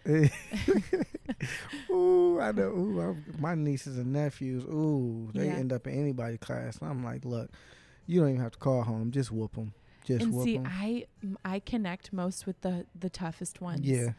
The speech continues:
Speaker 1: yeah,
Speaker 2: I
Speaker 1: yeah.
Speaker 2: always connect with the ones that they're like, "Oh, no, h-, give up on that one. Like, he,
Speaker 1: Yeah.
Speaker 2: you're never gonna get through to him." And I'm
Speaker 1: Yeah.
Speaker 2: like,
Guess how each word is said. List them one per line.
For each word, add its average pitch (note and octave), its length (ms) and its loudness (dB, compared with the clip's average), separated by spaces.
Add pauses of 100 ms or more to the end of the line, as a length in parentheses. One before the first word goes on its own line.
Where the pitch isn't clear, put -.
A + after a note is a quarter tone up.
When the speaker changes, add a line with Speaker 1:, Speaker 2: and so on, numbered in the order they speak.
Speaker 1:
yeah, C3+ 180 -4
Speaker 2:
I - 100 4
Speaker 1:
yeah. A#2 120 -2
Speaker 2:
always F#3+ 420 0
connect F#3+ 400 -4
with F#3 160 -6
the F#3 100 -4
ones E3+ 500 -6
that D#3+ 280 -6 (440)
they're F#3+ 120 2
like, E3+ 200 2
"Oh, F#3+ 180 4
no, E3 320 -2
h-, - 100 -14 (240)
give G3 180 4
up F3+ 160 2
on E3+ 140 -4
that - 200 -4
one. E3+ 220 -4
Like, E3 180 -4
he, C3 240 2
Speaker 1:
Yeah. B2 80 2
Speaker 2:
you're A#2+ 140 2
never E3+ 320 0
gonna D#3+ 180 -6
get D#3 180 -6 (200)
through E3 200 -4
to D#3+ 60 -4
him." D#3+ 260 -6
And C3+ 100 0
I'm C3 80 4
Speaker 1:
Yeah. B2+ 100 2
Speaker 2:
like, B2+ 300 -2